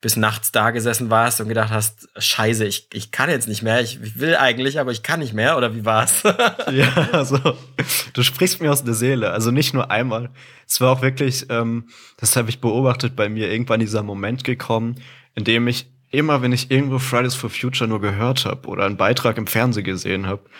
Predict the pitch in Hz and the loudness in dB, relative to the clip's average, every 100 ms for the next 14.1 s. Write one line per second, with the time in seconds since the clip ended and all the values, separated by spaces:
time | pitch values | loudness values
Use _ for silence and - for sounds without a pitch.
0 | - - - - 139 139 - 135 139 - | -20 -20 -8 0 2 2 0 2 2 0
1 | - 131 135 127 - - 113 - 127 135 | -4 -4 -2 -4 -6 -10 -6 -2 0 0
2 | - 107 131 135 127 - - - 113 - | 0 0 0 -2 -6 -10 -14 -8 -2 2
3 | 127 131 123 143 131 135 131 117 117 131 | 2 4 2 2 0 0 0 -4 -4 -6
4 | 131 127 120 117 117 117 117 131 110 131 | -4 -4 -4 -6 -8 -6 -4 0 2 2
5 | 131 - - 185 - 139 160 143 - 131 | 2 0 2 2 2 0 0 -2 -4 -10
6 | - 151 - - - 139 113 113 123 127 | -8 -8 -4 -4 -4 -4 0 2 2 -2
7 | - 117 117 117 135 156 165 147 156 139 | -4 -4 -2 0 0 0 0 2 2 4
8 | 170 160 139 127 107 - 101 92 - 123 | 2 2 0 0 -2 -2 -2 -4 -2 0
9 | 156 120 131 131 135 131 131 127 117 - | 0 2 2 2 2 2 2 2 2 0
10 | 139 135 113 113 113 104 139 147 127 113 | 0 0 -2 0 0 4 2 2 -2 -2
11 | - 147 156 101 - 107 110 117 117 117 | -4 -4 -2 -4 -6 -4 -4 -4 -2 -4
12 | - 110 110 156 135 117 101 117 131 113 | -2 -2 -2 -2 -4 -4 -2 -2 -2 -10
13 | 104 101 104 92 113 127 104 98 95 127 | -10 -10 -10 -2 0 0 -2 -4 -4 -4
14 | - | -6